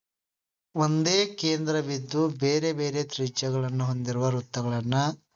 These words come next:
ಒಂದೇ ಕೇಂದ್ರವಿರ್ತಕ್ಕಂಥದ್ದು ಬೇರೆ ಬೇರೆ ತ್ರಿಜ್ಯಗಳು ಹೊಂದಿರತಕ್ಕಂಥ ವೃತ್ತಗಳನ್ನ ಏಕಕೇಂದ್ರೀಯ ವೃತ್ತಗಳು ಅಂತ ಕರಿತಾವು.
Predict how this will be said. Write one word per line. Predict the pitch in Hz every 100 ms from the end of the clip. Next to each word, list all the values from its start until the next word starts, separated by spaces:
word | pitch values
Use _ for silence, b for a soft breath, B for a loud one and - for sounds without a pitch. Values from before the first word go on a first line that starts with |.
| _ _ _ _ _ _
ಒಂದೇ | 139 147 175
ಕೇಂದ್ರವಿರ್ತಕ್ಕಂಥದ್ದು | 170 151 147 143 143 139 131 139 139 131 143 143 151
ಬೇರೆ | 139 143
ಬೇರೆ | 139 139
ತ್ರಿಜ್ಯಗಳು | 135 127 131 127
ಹೊಂದಿರತಕ್ಕಂಥ | 127 120 123 127 123
ವೃತ್ತಗಳನ್ನ | 120 127 123 131
ಏಕಕೇಂದ್ರೀಯ | 147 139 147 147 147 - 135 127 127 127
ವೃತ್ತಗಳು | 123 120 127 123 120 120
ಅಂತ | 120 -
ಕರಿತಾವು. | - 120 - 123 117 120